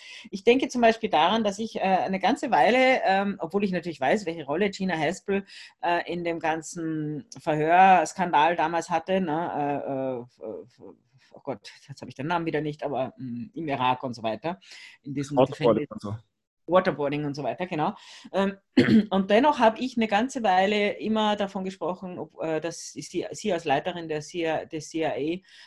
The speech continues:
Speaker 1: A ein Whitehead ist. Sie hat auch, sie ist aufgekreuzt bei diesem großen, großen Ansprache von, von Trump, ist sie aufgekreuzt mit einem Kleid voller weißer Hüte. Symbolik ist alles. Und dann hieß es ja, okay, sie ist jetzt weg und sie wird gefeuert und was weiß ich. Und jetzt taucht wieder ein Foto auf, wo die wieder voll integriert irgendwie,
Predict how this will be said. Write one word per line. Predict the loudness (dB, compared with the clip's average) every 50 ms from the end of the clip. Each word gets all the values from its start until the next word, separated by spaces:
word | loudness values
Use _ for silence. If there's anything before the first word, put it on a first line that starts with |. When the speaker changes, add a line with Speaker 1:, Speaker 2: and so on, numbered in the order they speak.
| -16 _
Speaker 1:
A | -6
ein | -4 0
Whitehead | 0 0 0 0 -2 -6 -6 -6 -6
ist. | -6 -6 -6 -8 -8
Sie | -10 -10 -6 -6
hat | -6 -4 -2
auch, | -2 -4 -4
sie | -4 -6 -6
ist | -4 -2
aufgekreuzt | 0 0 -2 -2 -6 -10 -8 -6 -6 -6 -8 -10 -12 _ -8
bei | -8 -6
diesem | -6 -8 -10 -8 -10 -10
großen, | -10 -8 -4 -2 -2 0 -2 -2 -4 -6 -10
großen | -8 -6 -6 -4 -6 -6 -8 -12 -12 -10
Ansprache | -8 -8 -8 -8 -6 -6 -6 -6 -6 -8
von, | -12 -10 -8 -8 -8 -8 -10
von | -10 -12 -16 -12
Trump, | -8 -6 -6 -6 -6 -8
ist | -12 -14 -10
sie | -6
aufgekreuzt | -6 -6 -6 -6 -10 -12 _ -6 -6 -6 -8 -10
mit | -12 -12 -10
einem | -8 -8 -8 -8 -8
Kleid | -6 -4 -4 -4 -4
voller | -4 -4 -2 -2 0
weißer | 0 0 -2 -2 -4 -6 -4
Hüte. | -4 -4 -2 -2 -6 -6 -6 -10 -20 -20 -20 -20 _
Symbolik | -6 -2 0 2 4 4 4 2 0
ist | -2 -4 -2 0
alles. | 2 4 4 4 2 0 -4 _ -20 -20 -20 _ _
Und | 2 4 4 4 4 2 0
dann | 0 2 4 6 6
hieß | 8 8 8 6 6 4
es | 4 6
ja, | 6 6 6
okay, | 6 4 2 2 4 4 4
sie | 4 2 -2
ist | -2 0
jetzt | 0 0 0 4 4
weg | 6 6 6 4 0
und | -4 -4 -4
sie | -2 -2
wird | -2 -2 -2
gefeuert | -4 -2 4 6 8 8 8 6 6
und | 4 4
was | 4 2 4
weiß | 2 -2 0 -2
ich. | -2 0 0
Und | 2 4
jetzt | 4 2 2 4
taucht | 4 4 4 4
wieder | 2 2 2 2
ein | 2
Foto | 2 0 0 2 2
auf, | 2 4 4 2 2 2
wo | 0
die | 0 0 0
wieder | -2 0 0 0
voll | 0 0 2 4 6 6 6 4 4 2
integriert | 0 0 0 2 0 0 0 2 4 4 4 4 4
irgendwie, | 2 2 2 2 0 -2 0 0 0 0 -2